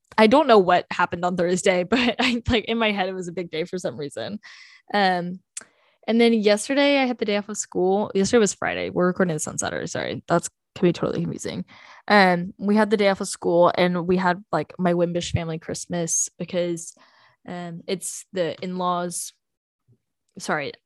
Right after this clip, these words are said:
I'm not explaining this very well. <laughs> We, every year for Christmas, we switch off between my mom's side and my dad's side. And this year it's my mom's side. So we did my dad's side Christmas early. Um,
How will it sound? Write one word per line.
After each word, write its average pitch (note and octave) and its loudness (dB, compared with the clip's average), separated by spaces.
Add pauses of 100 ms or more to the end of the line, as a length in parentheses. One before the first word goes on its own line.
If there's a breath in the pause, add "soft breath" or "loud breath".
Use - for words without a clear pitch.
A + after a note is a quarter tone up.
(140)
I'm G3+ 4
not B3 6
explaining F3 -2
this D#3+ -6
very D3 -4
well. G2+ -6 (180)
<laughs> A3+ 4
We, A3+ 4
every B3 4
year G3+ 2
for G3 -10
Christmas, F#3+ -8
we F#3+ -2
switch F#3 -8
off E3+ -2
between F3 -8
my F3+ -4
mom's D#3+ -6
side E3+ -4
and E3+ -10
my D#3+ -8
dad's D3+ -8
side. E3+ -4 (520 soft breath)
And F#3+ -2
this F#3 -2
year F#3+ 2
it's - -8
my F3 -4
mom's D#3 -8
side. D#3+ 0
So - -2
we F3+ 2
did F3 -6
my E3+ -6
dad's D#3 -6
side F3 -4
Christmas F3 -10 (100)
early. E3+ 0 (200)
Um, F3+ -4